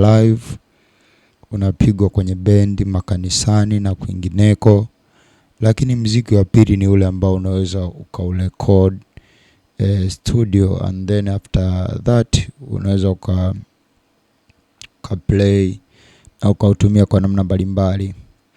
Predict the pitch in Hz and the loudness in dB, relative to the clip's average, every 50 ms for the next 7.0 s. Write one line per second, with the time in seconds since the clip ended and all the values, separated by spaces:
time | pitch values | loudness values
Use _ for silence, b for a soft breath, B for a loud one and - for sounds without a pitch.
0 | b b b b b b b b _ _ - 107 107 107 110 110 110 110 110 110 | b b b b b b b b _ _ -10 -6 -6 -4 -4 -2 -2 -2 -2 -4
1 | 107 107 107 - - - - - - 139 151 - - 135 117 113 107 - - 113 | -4 -4 -6 -8 -8 -12 -12 -6 -6 -6 -6 -4 -4 -2 -2 -2 -2 0 2 2
2 | 110 101 92 - 98 95 95 95 95 98 98 98 92 87 95 98 92 - - - | 4 2 2 0 -4 -4 -2 -2 -2 0 0 -2 -4 -4 -6 -8 -8 -10 -14 -18
3 | _ _ _ _ b b b b b b b b b b b _ - 110 107 107 | _ _ _ _ b b b b b b b b b b b _ -6 -4 -4 -2
4 | 104 107 107 107 107 104 104 104 104 104 101 101 101 98 95 87 - - 110 113 | -2 0 0 0 0 0 0 -2 -2 -2 -4 -4 -4 -6 -8 -8 -8 -8 -6 -6
5 | 113 113 107 117 117 110 117 117 117 117 120 117 117 135 147 143 127 113 110 113 | -6 -4 -4 -4 -4 -4 -6 -8 -8 -8 -6 -6 -4 -4 -2 -2 -2 -4 -4 -4
6 | 123 - - 117 110 104 92 - - - 113 104 95 90 95 92 92 92 92 - | -4 -2 0 2 2 2 0 0 0 2 4 4 4 2 2 2 2 0 -2 -4